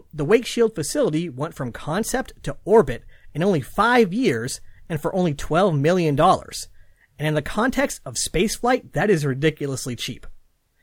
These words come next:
But cheaper, faster, better is a double-edged sword. Yeah, you're gonna fly more missions and you'll fly them cheaper. But you have to be willing to accept that extra risk. Though,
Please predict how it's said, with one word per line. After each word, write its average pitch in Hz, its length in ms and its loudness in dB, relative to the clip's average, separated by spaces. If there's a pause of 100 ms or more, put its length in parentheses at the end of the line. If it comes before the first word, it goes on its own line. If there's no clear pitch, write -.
(140)
But 202 220 2 (200)
cheaper, 302 500 -2
faster, 220 460 0
better 165 360 4
is 143 120 -4
a 147 100 0
double-edged 143 600 -2
sword. 175 480 -2 (420)
Yeah, 233 280 0
you're 151 180 -6
gonna 220 140 4
fly 175 340 0
more 185 220 2
missions 185 440 0
and 127 120 -8
you'll 135 100 -6
fly 160 300 0
them 160 120 0
cheaper. - 440 -6 (420)
But 240 260 4 (140)
you 202 140 -8
have 262 160 -4
to 277 60 -2
be 247 120 2
willing 233 340 4
to 220 120 2
accept - 400 0
that 160 200 -4
extra 170 340 -4
risk. - 420 -4 (520)
Though, 170 300 0